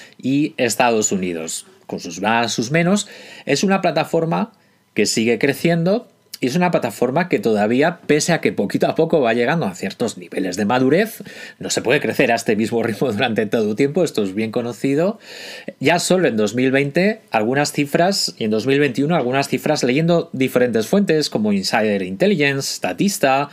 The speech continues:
o Sensor Tower, App Annie, es decir, diferentes fuentes que hemos tratado de, de contrastar y nos dicen que se ha descargado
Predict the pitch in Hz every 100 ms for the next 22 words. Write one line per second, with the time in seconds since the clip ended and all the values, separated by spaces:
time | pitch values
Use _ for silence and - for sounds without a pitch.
0 | - - - 98 90 85 123 104 - 160
1 | 202 143 143 143 135 - - 139 165 139
2 | 135 131 117 98 139 170 170 202 175 165
3 | 165 208 - 123 139 139 117 135 143 110
4 | 98 - - - - 127 143 147 - 135
5 | 165 143 98 95 143 - 98 101 127 -
6 | 107 98 110 143